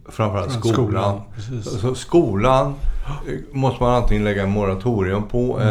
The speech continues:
Speaker 1: eller, eller hitta något re-, regelverk som
Speaker 2: Precis.
Speaker 1: gör att det inte bli-, blir... Alltså,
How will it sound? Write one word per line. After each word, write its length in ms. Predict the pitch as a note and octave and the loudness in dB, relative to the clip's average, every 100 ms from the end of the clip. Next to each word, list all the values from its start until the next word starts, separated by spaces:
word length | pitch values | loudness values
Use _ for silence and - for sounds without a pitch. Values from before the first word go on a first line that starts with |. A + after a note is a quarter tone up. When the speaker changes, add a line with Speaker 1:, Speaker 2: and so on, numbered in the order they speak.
| G#2 | 4
Speaker 1:
eller, 200 | G#2 G#2 - - - | 2 -2 -6 -18 -14
eller 480 | - G2+ G#2 G2 G2 F#2 | -6 -2 0 0 0 0
hitta 420 | A#2 D3 G#2 G2+ | 0 0 -2 -2
något 180 | G2+ G2+ | 0 0
re-, 340 | G#2 - G#2+ | 0 -2 -2
regelverk 680 | A2+ F#2+ F2 F2+ G2+ G#2 G2+ | 0 0 0 0 2 2 0
som 140 | - | 0
Speaker 2:
Precis. 120 | A2 G#2+ | 0 2
Speaker 1:
gör 180 | G2 F#2+ | 0 0
att 180 | F#2+ G2+ | -2 -4
det 60 | |
inte 200 | G2+ G2 | -6 -6
bli-, 300 | F#2 G2+ G2+ | -4 -4 -4
blir... 460 | F2+ F#2+ F#2+ F#2 F2+ - - - | -4 -2 -2 -4 -8 -12 -20 -14
Alltså, 200 | - F#2+ | -8 -8